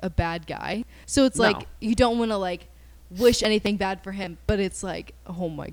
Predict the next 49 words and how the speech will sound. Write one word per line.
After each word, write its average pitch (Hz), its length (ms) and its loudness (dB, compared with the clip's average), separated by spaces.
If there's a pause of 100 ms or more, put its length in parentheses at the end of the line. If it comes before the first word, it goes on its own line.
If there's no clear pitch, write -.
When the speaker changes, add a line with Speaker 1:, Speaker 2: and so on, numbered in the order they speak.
(100)
Speaker 1:
God." 143 160 -2
Speaker 2:
I'm 165 100 4
not 214 180 8
rooting 131 260 8
against 107 260 -2
Lonzo 117 320 0
at 110 60 2
all, 120 160 4
and - 100 -2
Speaker 1:
No, - 60 6
Speaker 2:
I - 80 6
Speaker 1:
and 220 100 2
Speaker 2:
actually 147 140 0
Speaker 1:
that's - 40 -6
not 226 80 0
Speaker 2:
think 185 100 -2
Speaker 1:
what 196 80 -2
Speaker 2:
this 180 60 -2
Speaker 1:
I - 20 -2
Speaker 2:
will - 80 -2
Speaker 1:
was, 110 80 -6
Speaker 2:
be 95 260 -8
Speaker 1:
yeah. - 240 -12
Speaker 2:
great 113 340 -2
for - 140 -12
Lonzo. 62 540 -14
Speaker 1:
Yeah. - 240 -10 (320)
So 220 240 2
it's 196 160 -2
kinda 190 240 -2
<laughs> 175 120 -6
nice 208 200 -2
to 202 80 -4
see 185 180 -4
LeVar, 156 480 -6
like, - 240 -16 (200)
lose 175 440 -6
his 175 160 -6
shit. 185 340 -6 (160)
<laughs> - 140 -12
Speaker 2:
Right. 95 320 -2 (380)
And 123 180 0
so 120 180 4
now 135 280 6
the 113 100 0
Pelicans, 117 600 2 (380)
you're 117 140 -6
looking 113 320 -8
at, 95 240 -8